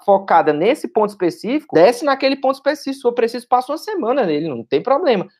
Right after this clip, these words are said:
Por quê? Porque agora você já tem material de revisão da maioria das matérias. E aí amanhã, pra você revisar as outras matérias, é tranquilo.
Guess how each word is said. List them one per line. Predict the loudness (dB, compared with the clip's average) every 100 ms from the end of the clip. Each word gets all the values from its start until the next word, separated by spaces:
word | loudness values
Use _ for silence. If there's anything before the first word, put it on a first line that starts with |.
| _
Por | 4 4 2
quê? | 2 2 2 -6 _
Porque | -4 2
agora | 2 2 -2
você | -4
já | -2 -2
tem | -4
material | -8 -4 -2 0 0
de | -2
revisão | -6 -8 -8 -4 -2 2
da | 2
maioria | 4 2 0
das | 0 0 0
matérias. | -4 -2 0 2 2
E |
aí | 4 4
amanhã, | 4 2 0 -2 -2 0
pra | 2
você | 2 4 4
revisar | 4 0 2 2
as | 2
outras | -2 -4 -4
matérias, | -4 -4 -6 -6
é | -6
tranquilo. | -6 -8 -4 -4 -6